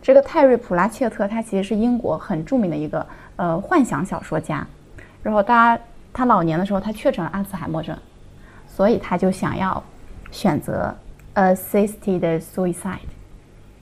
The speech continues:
呃，也被称之为有尊严的死亡。所以他在零九年的时候拍摄了这么一部纪录片，他采访了跟他有相同境遇的几个人，就同样可能是患阿兹海默症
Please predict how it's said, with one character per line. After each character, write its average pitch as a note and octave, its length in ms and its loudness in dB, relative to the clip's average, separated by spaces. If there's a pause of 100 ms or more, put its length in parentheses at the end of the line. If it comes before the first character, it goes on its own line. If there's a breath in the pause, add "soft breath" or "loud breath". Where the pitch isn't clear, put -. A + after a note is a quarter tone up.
(100)
呃， D#3+ 260 0 (100)
也 A3+ 140 2
被 A#3 180 4
称 A#3 240 0
之 A3+ 120 -2
为 - 280 -4 (140)
有 G3 220 4 (100)
尊 C4 220 2
严 E3+ 120 0
的 D#3+ 120 -2
死 - 180 -10
亡。 - 160 -16 (960)
所 - 140 2
以 - 40 -4
他 A#3+ 180 6
在 A#3 240 4
零 G#3 200 4
九 B3 160 4
年 G3 140 -4
的 G3+ 80 -4
时 - 100 -6
候 G3+ 140 0
拍 A#3 260 0
摄 - 180 4
了 G3 100 6
这 - 120 -2
么 G3+ 80 2
一 F#3+ 160 -4
部 G#3 280 -4
纪 A#3+ 140 2
录 G#3+ 120 2
片， G#3 360 -4 (360 loud breath)
他 B3+ 140 -2
采 G#3+ 260 -4
访 A3 200 -4
了 - 80 -8
跟 A#3+ 180 -2
他 B3 180 -4
有 G#3 160 -4
相 C4+ 200 -2
同 G3+ 220 -2
境 B3+ 240 4
遇 G3+ 100 -2
的 - 220 -6 (300 soft breath)
几 - 120 -6
个 F#3+ 140 4
人， F#3+ 220 -4
就 G#3 220 -2
同 - 260 -8
样 A#3+ 160 0
可 G3+ 80 -6
能 F#3 80 -4
是 G3 120 -4
患 G3+ 200 0
阿 G#3+ 140 -4
兹 G#3 120 -12
海 - 120 -10
默 F#3+ 140 -2
症 F#3+ 240 -4